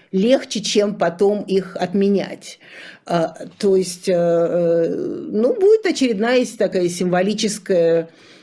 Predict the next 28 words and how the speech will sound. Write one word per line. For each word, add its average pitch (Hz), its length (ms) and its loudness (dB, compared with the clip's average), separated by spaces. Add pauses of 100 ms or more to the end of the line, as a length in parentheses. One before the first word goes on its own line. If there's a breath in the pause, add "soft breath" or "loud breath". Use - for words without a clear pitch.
(120)
э, - 240 -4
символическое 185 800 0
кричание 160 680 -2
по 151 120 -2
этому 151 400 -4
поводу. 151 640 -4 (280 loud breath)
И, 226 260 -2
в 208 100 0
общем, 302 320 2
мне 240 160 4
понятно, 226 560 0
что 175 240 -4 (380)
это 175 220 -2
желание 170 640 2
есть, 214 500 -2
и, 165 340 2
э, 95 340 -6 (200)
как - 240 -4
бы, 73 460 -8 (520 loud breath)
э, - 200 -8
у - 500 -8
них 180 320 -2
даже 190 880 -4
наверняка 190 420 0
есть 170 240 -2
какие-то 175 440 0
материалы, 233 640 0
но, 208 600 0